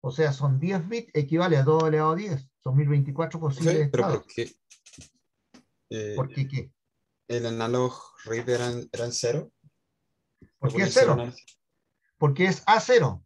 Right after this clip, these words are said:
Speaker 1: Entonces se pone cero nomás. Si yo no lo estoy, no estoy declarándolo aquí en alguna parte, le pongo cero nomás, simplemente. En otro
Speaker 2: Pues,
Speaker 1: caso le pongo
Speaker 2: eh,
Speaker 1: uno, le pongo dos, ¿perdón?
Speaker 2: No es necesario declarar el A cero, pero ¿podría declararlo así como para no confundirme tanto?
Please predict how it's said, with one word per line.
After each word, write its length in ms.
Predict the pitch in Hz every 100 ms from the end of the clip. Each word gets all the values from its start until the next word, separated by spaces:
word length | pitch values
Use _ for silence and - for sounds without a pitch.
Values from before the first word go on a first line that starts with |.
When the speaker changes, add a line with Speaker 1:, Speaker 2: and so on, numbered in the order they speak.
| -
Speaker 1:
Entonces 340 | 139 185 196
se 80 | 185
pone 240 | 196 226
cero 220 | 220 294 160
nomás. 260 | 123 123
Si 120 | -
yo 100 | 156
no 120 | 180 175
lo 100 | 156
estoy, 220 | - 175
no 120 | 165
estoy 180 | 143 190
declarándolo 680 | 190 180 180 214 170 170 170
aquí 300 | 156 185 185
en 80 | 175
alguna 340 | 170 180 185
parte, 300 | 233 - 208
le 100 | 190
pongo 260 | 202 196 175
cero 260 | - 160
nomás, 280 | 107 101 -
simplemente. 500 | 165 165 135 101 92 _ _ _ _ -
En 140 | 139
otro 140 | 147 156
Speaker 2:
Pues, 140 | 151
Speaker 1:
caso 60 | 147
le 80 |
pongo 120 | 135 139 135
Speaker 2:
eh, 40 |
Speaker 1:
uno, 260 | 170 190 175
le 80 | 147
pongo 240 | 143 139
dos, 240 | 165 180 - _
¿perdón? 340 | 135 175 - _ _ _ _ -
Speaker 2:
No 100 | 131
es 60 |
necesario 580 | 139 147 143 - 127 143
declarar 360 | 147 151 143 147
el 140 | 156
A 80 | 156
cero, 360 | 156 147 120 107
pero 260 | 107 101 -
¿podría 320 | - 104 101 104
declararlo 540 | 117 131 123 139 180
así 120 | 156
como 180 | 151 139
para 180 | 135 127
no 160 | 123
confundirme 420 | 127 131 131 131 135
tanto? 260 | 143 196